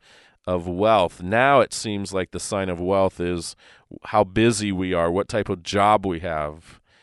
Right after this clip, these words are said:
and which part of town we live in. And so things have shifted dramatically in that. But we need to see, but w-, w-,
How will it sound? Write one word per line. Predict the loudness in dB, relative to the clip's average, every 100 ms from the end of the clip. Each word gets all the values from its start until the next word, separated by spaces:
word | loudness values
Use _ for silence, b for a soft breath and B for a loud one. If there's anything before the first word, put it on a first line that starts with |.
| b b _ -8
and | -4 -4 -6 -4
which | -4 -4 -2
part | -2
of | -2
town | -4 -4 -4
we | -6
live | -4 -4 -4
in. | -8 -12 -18 _ _ _ _ _ _ _ _ _ _ _ _ _ _ -14
And | -12
so | -8 -6
things | -4 -4 -6
have | -8
shifted | -8 -8 -8 -8 -8 -6 -10 b b b b -10
dramatically | -6 -4 -2 -2 0 -2 -6 -8 -8 -10 b b b b -6
in | -2 -2 -4
that. | -8 -10 -14 -18 -20 _ _ _ _ _ _ _ _ _ _ _ _ _ _ -8
But | -4
we | -2 -2
need | -2 -4
to | -6
see, | -8 -8 -6 -6 -6 -12 -8
but | -6
w-, | -6 -10
w-, | -12